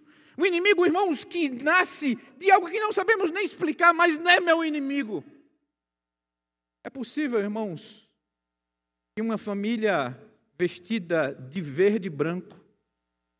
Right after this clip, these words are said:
pai e filhos, encontre um grupo que se veste de preto e branco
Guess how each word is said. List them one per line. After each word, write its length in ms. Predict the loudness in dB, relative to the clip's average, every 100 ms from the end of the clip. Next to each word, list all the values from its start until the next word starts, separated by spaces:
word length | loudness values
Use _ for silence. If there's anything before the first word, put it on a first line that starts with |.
| -2
pai 420 | 0 2 -2 -6 -14 -10
e 60 |
filhos, 680 | -10 -10 -10 -8 -8 -14 -16 _ _ _ _ _ _ _ _ _ -2
encontre 400 | 0 2 0 2
um 120 | 0
grupo 600 | 0 2 2 0 -2 -4 -4 -8
que 100 | -6
se 160 | -4
veste 600 | -2 0 0 -2 -8 -8 -8 -14 -4
de 140 | -4
preto 420 | -2 0 0 0
e 40 | -4
branco 520 | -2 -4 -6 -14